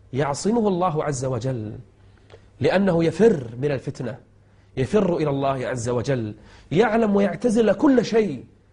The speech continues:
إلا الله جل وعلا، يفرغ قلبه من الدنيا وملذاتها وشهواتها إلا الله جل وعلا. قصة لفتية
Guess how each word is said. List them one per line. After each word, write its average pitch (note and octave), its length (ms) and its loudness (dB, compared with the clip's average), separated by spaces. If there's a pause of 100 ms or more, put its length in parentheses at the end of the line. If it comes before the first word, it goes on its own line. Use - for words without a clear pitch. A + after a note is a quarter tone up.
(300)
إلا G3 160 2
الله D3+ 340 -2
جل B2+ 280 -4
وعلا، A2+ 400 -4 (520)
يفرغ D3 580 0
قلبه C3 560 -2
من B2 160 -4
الدنيا A2 580 -4 (580)
وملذاتها C3+ 960 -2 (440)
وشهواتها C#3 1040 -2 (640)
إلا E3 240 2
الله C3 560 0 (440)
جل C3 300 0
وعلا. A2+ 500 -2 (720)
قصة C#3+ 640 -2 (540)
لفتية D#3+ 840 -2